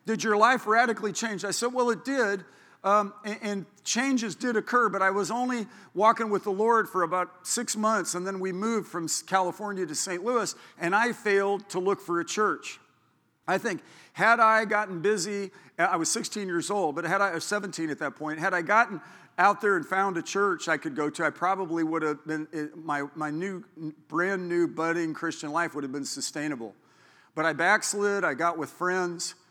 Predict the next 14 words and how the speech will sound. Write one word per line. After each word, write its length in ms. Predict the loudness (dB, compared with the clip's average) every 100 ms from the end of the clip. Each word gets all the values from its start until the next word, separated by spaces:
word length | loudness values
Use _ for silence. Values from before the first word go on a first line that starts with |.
| _ _ _ -4
uh, 400 | 0 2 2 -2 -8 _ _ _ _ _ -10
they 140 | -4 -2
were 160 | -2
going, 340 | -2 -2 -2 0
running 300 | 0 0 0
the 80 |
wrong 280 | 0 2 2
way, 200 | 2 0
and 100 | 0
I 60 | 0
got 240 | 0 0
back 260 | 2 2 0
and 80 | -6
s-, 180 | -6